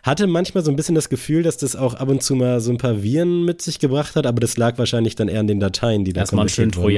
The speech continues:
Speaker 2: Trojaner gezogen, ja.
Speaker 1: Boah, ey, da hatte ich Struggle früher, das
Speaker 2: <laughs>
Speaker 1: kannst du dir nicht vorstellen.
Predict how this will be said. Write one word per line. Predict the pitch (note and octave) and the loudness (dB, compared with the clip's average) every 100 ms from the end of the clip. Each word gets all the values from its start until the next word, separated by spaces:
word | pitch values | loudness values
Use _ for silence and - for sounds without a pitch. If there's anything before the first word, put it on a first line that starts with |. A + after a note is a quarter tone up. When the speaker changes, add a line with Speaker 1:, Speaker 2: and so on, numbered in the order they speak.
| G2+ G2 | 0 -2
Speaker 2:
Trojaner | F#2 | -2
gezogen, | F2+ - F#2 F#2 | -4 -4 -4 -2
ja. | F#2 F#2+ F2+ - - - - | -4 -6 -8 -20 -20 -20 -4
Speaker 1:
Boah, | F#2 E2+ | -2 0
ey, | F2+ | 0
da | F2+ G2 | 0 0
hatte | G2 | 0
ich | F#2+ - - | -2 -2 -6
Struggle | - F#2+ F#2 | -2 0 0
früher, | E2+ - F#2 F#2 | -2 0 0 2
das | F2 - | -2 -6
Speaker 2:
<laughs> | |
Speaker 1:
kannst | - A2 A#2 - | -2 -2 -2 -2
du | |
dir | F#2+ | 0
nicht | F#2 F#2 | 0 0
vorstellen. | F#2+ F2+ - F2 | -2 -2 -2 -4